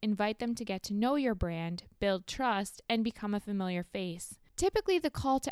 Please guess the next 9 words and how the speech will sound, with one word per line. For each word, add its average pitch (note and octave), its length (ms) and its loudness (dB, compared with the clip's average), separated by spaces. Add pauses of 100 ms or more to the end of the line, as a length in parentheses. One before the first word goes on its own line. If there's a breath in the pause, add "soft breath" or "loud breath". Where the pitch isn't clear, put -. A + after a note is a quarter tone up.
action G#3 500 0
for G#3+ 140 0
brand G3 380 2
awareness F3+ 500 0
ads E3 420 -6
is - 220 -2
to F#3+ 420 -2
learn G3+ 460 4
more. F#3 460 0